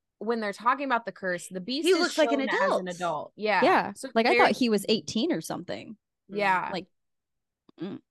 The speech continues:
Speaker 3: mm.
Speaker 1: It's very
Speaker 3: Hmm.
Speaker 1: confusing to me. So
Speaker 3: Hmm.
Speaker 1: I think
Speaker 2: There's
Speaker 1: it's,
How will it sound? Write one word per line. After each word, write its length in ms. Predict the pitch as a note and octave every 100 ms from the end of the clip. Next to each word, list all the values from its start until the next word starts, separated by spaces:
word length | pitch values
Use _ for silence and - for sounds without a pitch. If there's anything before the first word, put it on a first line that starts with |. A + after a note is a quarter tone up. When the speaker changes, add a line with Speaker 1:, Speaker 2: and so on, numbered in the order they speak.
| _ _ A#3
Speaker 3:
mm. 180 | F3+ E3+
Speaker 1:
It's 140 | -
very 340 | G#3 A#3+ C4 -
Speaker 3:
Hmm. 60 |
Speaker 1:
confusing 460 | B3 G#3 F3+ D#3 -
to 80 | -
me. 240 | - - B3+
So 480 | - G#3 F#3 F3+ F3
Speaker 3:
Hmm. 80 | A3+ - _ _ _ _
Speaker 1:
I 80 | F#3
think 260 | F#3 A3+ E4
Speaker 2:
There's 220 | C4+ - -
Speaker 1:
it's, 120 | F#3